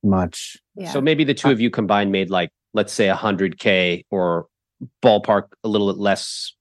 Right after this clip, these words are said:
Speaker 3: than
Speaker 2: Way
Speaker 3: that.
Speaker 2: less, yeah.
Speaker 3: Way less.
Speaker 1: Way less.
Speaker 3: Okay.
Speaker 2: Less.
Speaker 1: Actually, like, fif-,
Speaker 2: Yeah.
Speaker 1: maybe
Speaker 2: Yeah, in
Speaker 1: fifty-five to
Speaker 2: two thousand,
Speaker 1: sixty.
Speaker 2: yeah.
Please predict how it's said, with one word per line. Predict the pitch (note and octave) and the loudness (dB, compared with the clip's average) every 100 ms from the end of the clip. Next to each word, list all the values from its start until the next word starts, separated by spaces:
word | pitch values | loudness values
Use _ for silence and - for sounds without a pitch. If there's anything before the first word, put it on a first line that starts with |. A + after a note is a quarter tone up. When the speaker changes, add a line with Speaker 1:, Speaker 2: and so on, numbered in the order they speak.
| - | -8
Speaker 3:
than | G2+ - | -4 -2
Speaker 2:
Way | - | -2
Speaker 3:
that. | D#3+ | -4
Speaker 2:
less, | D#3+ F3 - - - | -6 -8 -10 -20 -10
yeah. | - | 2
Speaker 3:
Way | F#3+ | 4
less. | C#3+ D3 | 6 4
Speaker 1:
Way | C3+ | 4
less. | G#2+ | 2
Speaker 3:
Okay. | C3 F#3 | 0 -2
Speaker 2:
Less. | F3+ D3 | 0 2
Speaker 1:
Actually, | C#3 C3 | 2 4
like, | B2+ C3 | 2 4
fif-, | D3+ | 4
Speaker 2:
Yeah. | - - E3 | 4 0 2
Speaker 1:
maybe | D3+ C3 | 2 2
Speaker 2:
Yeah, | |
in | B2+ | 0
Speaker 1:
fifty-five | B2+ A#3 G#3+ A#2 F3+ | 0 4 4 6 2
to | A3 G3 | 2 4
Speaker 2:
two | |
thousand, | G3 E3+ F3+ G3+ G3+ | 4 2 2 0 -2
Speaker 1:
sixty. | G#3+ - | -4 -6
Speaker 2:
yeah. | - - | -6 -6